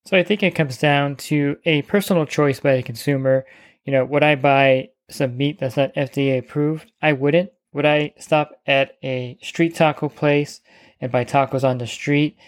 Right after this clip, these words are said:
I can tell you, I've only done this maybe a handful of times in my whole lifetime.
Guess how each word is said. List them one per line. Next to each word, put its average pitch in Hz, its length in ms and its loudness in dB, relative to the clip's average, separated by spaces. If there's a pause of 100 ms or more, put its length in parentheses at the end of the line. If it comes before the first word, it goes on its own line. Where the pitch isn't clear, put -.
I 139 80 -2
can 131 140 -6
tell 135 200 2
you, 131 160 2
I've 131 80 0
only 143 320 0
done 131 260 0
this - 380 -4
maybe 127 280 -2
a 117 120 0
handful 131 480 0
of 120 80 0
times 123 320 0
in 127 60 -4
my 117 140 -2
whole 117 200 -6
lifetime. 127 640 2